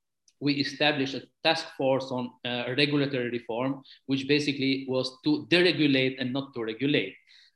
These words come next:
Uh, so what we did on this time, we reviewed the whole legislation, uh, i-, particularly in terms of licensing, offering, uh, uh, uh, giving the license or other, other administrative, uh, and bureaucratic procedures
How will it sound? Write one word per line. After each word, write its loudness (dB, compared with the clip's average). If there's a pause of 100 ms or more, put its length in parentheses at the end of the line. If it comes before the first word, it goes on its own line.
Uh, -2
so -2
what -2
we 4
did 2
on -4
this -6
time, -2
we 2
reviewed 2
the 0
whole 2 (180)
legislation, -4 (400)
uh, 0 (100)
i-, -6
particularly 2
in -4
terms 0
of -4
licensing, -4
offering, -2
uh, -10
uh, -6 (480)
uh, -4 (420)
giving 4
the -2
license 0
or -2
other, 0
other -2
administrative, -6 (100)
uh, -2
and -8
bureaucratic -4
procedures -6